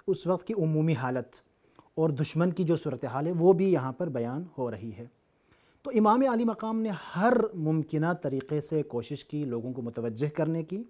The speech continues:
آ، تاکہ جو ہے لوگ اس، ان تمام مظالم سے اپنے ہاتھ کھینچ لیں اور اس حالت تک نہ پہنچ جائے جس حالت تک یہ لوگ چلے گئے۔ اسی زیارت میں اس سے پہلے جو ایک جملہ ہے میں اس کی طرف بھی اشارہ کرنا چاہوں گا، اس میں،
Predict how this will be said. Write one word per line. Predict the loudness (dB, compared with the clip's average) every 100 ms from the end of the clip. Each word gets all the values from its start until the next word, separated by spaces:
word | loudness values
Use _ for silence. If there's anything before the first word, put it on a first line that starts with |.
| _ _ _ _ _ _ _ _ _ _ -14
آ، | -8 -6 -6 -10 _
تاکہ | 8 8 8 2
جو | 0
ہے | 2
لوگ | 4 2 0 -6
اس، | -6 -4 -6 2 4 6 4 0 _ _ _
ان | -4
تمام | 0 4 4 4
مظالم | 2 2 0
سے | -2 -4
اپنے | -4 -2 -4
ہاتھ | 0 -2 -2
کھینچ | -6 -2 0 0 -4
لیں | -10 -12 -20 _ _ _ _ _ _
اور | -2 0 0 0
اس | -4 0
حالت | 2 2
تک | 0 0
نہ | 0 0
پہنچ | -2 0
جائے | 0 0
جس | -2
حالت | -4 -4
تک | -4
یہ | -4
لوگ | -4 -6
چلے | -6 -4 -4
گئے۔ | -8 -12 _ _ _ _ _ _ _ _
اسی | -2 4 6
زیارت | 8 8 6
میں | 2
اس | 2 4
سے | 4
پہلے | 6 8 8 8
جو | 6
ایک | 4 2
جملہ | 2 2
ہے | 2
میں | 0 0
اس | 0
کی | -2
طرف | -2 -2
بھی |
اشارہ | -2 -2 -4
کرنا | -6 -8
چاہوں | -8 -8
گا، | -8
اس | -8 -10
میں، | -8 -8